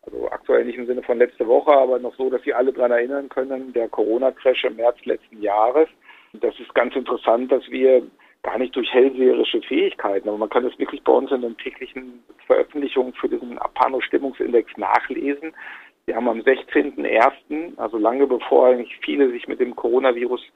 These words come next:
beschäftigt haben, hatten wir das schon auf der Agenda. Warum? Weil unser Stimmungsindex gemerkt hat, dass die asiatischen Märkte nicht steigen nach dem Unterzeichnen des Handelsvertrages U S A mit, äh, China,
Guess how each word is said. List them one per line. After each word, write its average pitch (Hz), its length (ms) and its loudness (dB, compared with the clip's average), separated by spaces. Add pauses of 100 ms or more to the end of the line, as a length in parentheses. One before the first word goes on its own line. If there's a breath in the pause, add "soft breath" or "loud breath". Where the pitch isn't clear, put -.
(520 soft breath)
beschäftigt 131 520 0
haben, 143 200 4
hatten 131 220 -2
wir 123 280 2
das 123 340 0
schon 139 160 -2
auf 120 160 4
der 117 120 4
Agenda. 117 380 4
Warum? 123 480 2
Weil 127 220 2
unser 117 220 0
Stimmungsindex 160 840 0
gemerkt 110 460 0
hat, 156 180 -2
dass - 120 -6 (120)
die - 80 -6
asiatischen - 840 0
Märkte 143 340 -4
nicht 139 440 -10
steigen 131 760 0 (120)
nach 123 380 -2
dem 139 320 -2 (340 loud breath)
Unterzeichnen 131 1040 0 (500 soft breath)
des 120 200 4 (140)
Handelsvertrages 123 960 -2
U 113 140 -4
S 107 140 -4
A 110 240 -2
mit, 110 200 -8 (160)
äh, 104 80 -2
China, 143 540 0